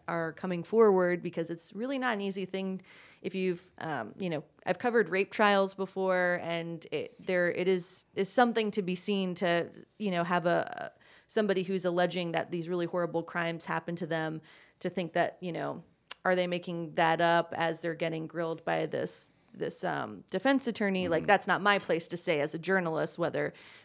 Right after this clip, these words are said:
Speaker 1: but you see, you can see as a journalist just the process, um,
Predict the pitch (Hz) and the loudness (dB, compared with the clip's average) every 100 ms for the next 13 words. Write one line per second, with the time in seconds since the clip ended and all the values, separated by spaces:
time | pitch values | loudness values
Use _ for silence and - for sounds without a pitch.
0 | - 233 - - 214 - - 240 208 196 | 8 8 8 -2 -2 0 0 2 0 -2
1 | 120 185 185 175 - 190 180 165 170 175 | -4 -8 -6 -4 -4 0 2 2 0 -4
2 | 165 160 160 156 - 170 165 - - - | -4 -4 -4 -4 -4 -4 -2 -4 -8 -12
3 | 165 165 - 170 170 - 160 156 - - | -6 -6 0 2 2 2 0 0 -4 -4
4 | - 165 147 120 107 | -2 0 0 -4 -8